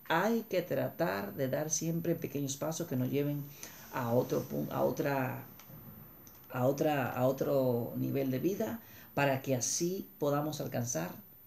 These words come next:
todas las cosas que queramos que, para nuestra vida, sin importar, como digo, de dónde vengamos, en dónde estemos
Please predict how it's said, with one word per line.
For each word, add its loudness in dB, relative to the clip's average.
todas 2
las -2
cosas -6
que -6
queramos 2
que, 0
para -4
nuestra -4
vida, 0
sin 0
importar, -2
como -6
digo, -6
de 4
dónde 4
vengamos, -2
en -2
dónde 2
estemos -2